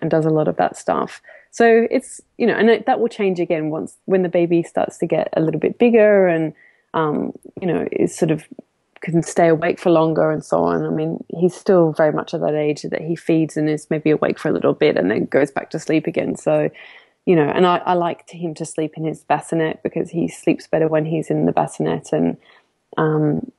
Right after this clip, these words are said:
you know, so I'm kind of tied to the house a little bit in that sort of sense.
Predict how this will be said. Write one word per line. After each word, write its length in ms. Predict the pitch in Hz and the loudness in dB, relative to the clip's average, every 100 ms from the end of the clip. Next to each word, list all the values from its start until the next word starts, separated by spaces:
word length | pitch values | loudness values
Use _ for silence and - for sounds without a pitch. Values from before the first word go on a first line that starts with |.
| _ - - | _ -6 -2
you 60 | |
know, 120 | 170 165 | 0 0
so 340 | - 175 165 | 2 4 4
I'm 200 | - 175 | 2 0
kind 180 | 175 190 | -2 -4
of 80 | 165 | -6
tied 300 | - 160 160 | -2 -2 -2
to 80 | 156 | -8
the 80 | |
house 320 | 151 160 156 - | -8 -8 -6 -6
a 40 | |
little 200 | 156 151 | -6 -4
bit 240 | - - - | -4 -6 -4
in 160 | 165 156 | -6 -4
that 200 | 160 - | -6 -10
sort 240 | - 175 | -14 -8
of 80 | 170 | -6
sense. 540 | - 156 226 - - | 0 2 2 -2 -10